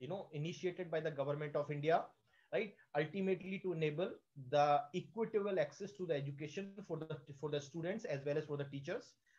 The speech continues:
right? It will, it will unify, you know, all efforts related to the digital or online education, right? And that will have the positive impact, right,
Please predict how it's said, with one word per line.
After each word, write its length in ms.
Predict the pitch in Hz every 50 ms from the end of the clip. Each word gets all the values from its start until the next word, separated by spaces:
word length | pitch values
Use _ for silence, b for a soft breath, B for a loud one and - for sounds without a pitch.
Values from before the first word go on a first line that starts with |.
| b b -
right? 200 | 143 170 233 233 - B B B B B B
It 140 | - 147 143 165
will, 140 | 180 180 180
it 220 | 190 180 175 147 151
will 100 | 185 175
unify, 460 | 165 160 165 165 185 196 - 196 180
you 160 | 180 180 180
know, 180 | 180 208 214 208 -
all 180 | 165 180 196 190
efforts 440 | 185 180 - - 208 285 277 - -
related 440 | 156 160 160 170 180 175 208 208 208 -
to 180 | 202 202 233 339 - _ _ _ _ _ - 131 -
the 80 | 147 143 139 139
digital 600 | 147 151 147 175 175 - 208 208 214 214 180 180
or 160 | 180 175 170 -
online 400 | 165 160 160 170 170 175 190 196
education, 540 | 185 156 147 160 151 - - - - 214 220 - - _ -
right? 280 | 127 143 170 226 233 - b b b b b
And 220 | 147 143 151 147 139
that 200 | 165 170 170 -
will 100 | 190 185
have 260 | 143 151 175 190 185
the 60 | 190 160
positive 520 | - - 165 160 165 190 185 202 185 165
impact, 520 | 156 143 139 139 165 180 214 214 - - - _ - 131
right, 220 | 143 185 226 -